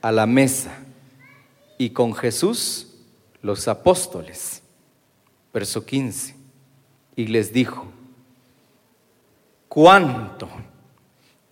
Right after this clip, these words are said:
cuánto he deseado comer con vosotros esta Pascua antes de que padezca"?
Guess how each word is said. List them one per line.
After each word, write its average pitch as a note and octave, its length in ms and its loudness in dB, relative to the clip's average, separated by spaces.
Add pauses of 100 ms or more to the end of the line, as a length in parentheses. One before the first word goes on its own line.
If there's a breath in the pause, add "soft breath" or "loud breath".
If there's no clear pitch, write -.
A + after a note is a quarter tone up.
cuánto B3 1120 10
he G#3+ 180 8
deseado A3 840 8
comer F#3+ 600 4
con C3+ 260 0
vosotros G#3+ 960 4 (560)
esta D#3+ 560 -2
Pascua G2 680 -2 (560)
antes G3+ 800 -4 (1200)
de A2 160 -6
que E3+ 480 -4 (340)
padezca"? G2+ 600 -4